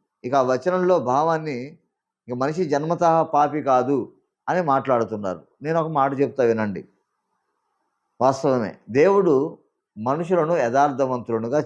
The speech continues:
చేశాడు. కానీ అక్కడే ఆ వచనం కిందే ఉంది,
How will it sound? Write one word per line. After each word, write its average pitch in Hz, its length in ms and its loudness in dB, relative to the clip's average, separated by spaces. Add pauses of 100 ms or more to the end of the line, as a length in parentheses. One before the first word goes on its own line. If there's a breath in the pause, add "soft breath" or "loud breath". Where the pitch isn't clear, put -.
చేశాడు. 92 420 -8 (1080)
కానీ 180 260 2
అక్కడే 190 720 2 (100)
ఆ 123 60 2
వచనం 180 420 2
కిందే 175 280 2
ఉంది, 135 480 0